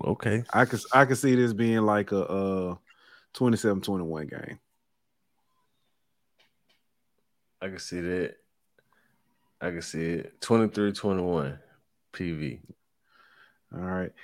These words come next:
Speaker 2: Now, this is the only game that I have on here that is, um,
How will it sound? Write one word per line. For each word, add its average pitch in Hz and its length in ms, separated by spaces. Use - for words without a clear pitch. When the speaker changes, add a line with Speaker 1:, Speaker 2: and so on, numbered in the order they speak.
Speaker 2:
Now, 120 240
this 220 260
is 196 100
the 160 120
only 170 300
game 160 280
that 139 120
I 151 140
have 160 340
on 143 260
here 98 460
that 120 400
is, 113 360
um, 107 680